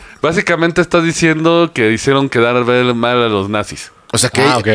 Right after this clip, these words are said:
Speaker 2: su intención era buena, ¿no? O sea que fue un sacón de onda.
Speaker 3: Mira, tal vez al principio.
Speaker 2: <laughs> No mames.
Speaker 3: <laughs> No, no es cierto, güey.
Speaker 1: Sí, o sea, se pasa de verga. Este
Speaker 2: O sea,
Speaker 1: güey también.
Speaker 2: fue un sacón de onda, perdón. Es que así no era, no entendieron el pedo, güey, ¿no?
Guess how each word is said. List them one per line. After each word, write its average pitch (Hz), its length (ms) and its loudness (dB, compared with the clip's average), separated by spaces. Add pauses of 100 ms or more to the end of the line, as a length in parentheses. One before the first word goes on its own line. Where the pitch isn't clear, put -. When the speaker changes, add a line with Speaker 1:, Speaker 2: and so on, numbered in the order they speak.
Speaker 2:
su 147 80 2
intención 151 300 2
era 190 160 4
buena, 127 300 2
¿no? 196 200 4
O 180 100 0
sea 131 140 2
que 123 120 -2
fue 156 100 2
un 165 60 0
sacón 139 280 2
de 127 60 4
onda. 104 360 0
Speaker 3:
Mira, 226 160 2
tal 277 120 2
vez 220 80 4
al - 60 2
principio. 131 540 2
Speaker 2:
<laughs> - 60 -6 (760)
No 190 160 2
mames. - 320 -2
Speaker 3:
<laughs> - 40 -8
No, 120 140 0
no - 80 -12
es 117 60 -12
cierto, - 380 -4
güey. 190 100 4
Speaker 1:
Sí, 185 60 2
o 156 80 0
sea, 170 120 2
se 165 160 0
pasa 175 280 2
de 143 160 2
verga. 127 280 2
Este 131 200 0
Speaker 2:
O - 20 2
sea, 156 80 4
Speaker 1:
güey 151 100 2
también. 113 200 -2
Speaker 2:
fue 226 80 4
un 254 60 0
sacón 226 260 2
de 175 80 4
onda, 202 200 2
perdón. 139 400 2
Es 147 120 0
que - 80 0
así 156 120 0
no 151 140 2
era, 151 100 0
no 160 80 2
entendieron 160 340 2
el 120 100 -2
pedo, 120 260 2
güey, 65 200 -6
¿no? 233 120 -6